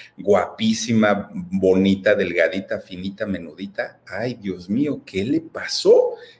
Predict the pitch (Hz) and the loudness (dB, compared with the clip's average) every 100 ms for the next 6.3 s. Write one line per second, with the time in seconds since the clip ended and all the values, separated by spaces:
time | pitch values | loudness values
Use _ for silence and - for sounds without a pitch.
0 | - 147 156 165 180 190 202 202 180 - | -8 -6 -4 -6 -2 -2 2 2 2 -2
1 | 160 214 190 156 - 160 151 131 151 117 | 0 2 2 0 -2 -2 -2 0 0 0
2 | - - - - - 107 117 131 120 - | -4 -16 -18 -12 0 2 4 4 2 -4
3 | _ _ - 110 - 101 120 117 101 101 | _ _ -8 -8 -8 -4 0 2 4 2
4 | 104 113 127 - 80 - _ _ _ _ | 4 4 4 2 -4 -6 _ _ _ _
5 | 110 107 107 - 120 143 135 131 - - | 4 4 4 0 0 2 2 2 -2 2
6 | 117 147 - | 2 2 -2